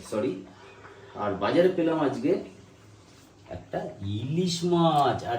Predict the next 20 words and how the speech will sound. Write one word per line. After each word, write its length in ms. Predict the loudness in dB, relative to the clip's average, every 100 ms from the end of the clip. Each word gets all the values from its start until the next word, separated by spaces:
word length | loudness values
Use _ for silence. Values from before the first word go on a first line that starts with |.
| -4
ইলিশ 360 | -2 0 0 -2
মাছটা 420 | -2 -2 2 2
খালি 300 | 2 4 6
দেখো 680 | 6 6 4 4 4 4 4 -6 -20 -20 -10
কতটা 540 | 4 4 6 6 10 10
সুন্দর, 560 | 8 8 10 12 12
দেখো 420 | 10 6 4 -2 -2
পুরো 520 | 2 6 10 10 10 8
সাদা, 640 | 4 2 6 10 10 10
দেখেছো? 320 | 8 4 2 4
পিসটা 300 | 2 4 2
কাটার 340 | 2 4 4
পর 180 | 4 2
দেখো 240 | 2 0 -2
পুরো 280 | -2 -2
সাদা, 500 | -2 -4 -2 0 -2 -6 -18 -20 -20 -20 -6
তার 140 | -2
মানে 180 | 2 4
ইলিশ 380 | 4 2 -2 -6
মাছটা 260 | -8 -6